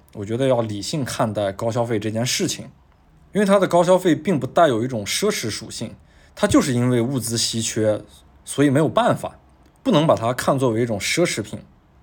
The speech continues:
觉得去过这些高消费的北欧会带来某种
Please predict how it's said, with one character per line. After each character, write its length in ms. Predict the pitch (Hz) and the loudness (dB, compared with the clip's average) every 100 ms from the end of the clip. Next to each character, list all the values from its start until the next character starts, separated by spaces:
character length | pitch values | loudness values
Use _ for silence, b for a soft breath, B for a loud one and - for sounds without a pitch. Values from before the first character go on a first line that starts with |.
| - | -10
觉 180 | - 117 | -2 2
得 180 | 139 113 | 4 4
去 320 | - - 156 | -2 -2 -2
过 400 | 113 110 101 - _ _ - | 0 -2 -2 -6 _ _ -6
这 100 | 117 | -4
些 120 | 110 | -2
高 180 | 117 113 | 0 0
消 160 | 113 | 0
费 180 | 110 117 | 0 -2
的 140 | 95 | -4
北 240 | 98 - 98 | -8 -8 -6
欧 340 | 101 110 113 b b b b b | 0 0 0 b b b b b
会 180 | - 135 | -4 -2
带 280 | 123 - 139 | 0 4 4
来 140 | 110 | 4
某 240 | 113 101 123 | 2 0 -2
种 280 | 131 98 | -2 -6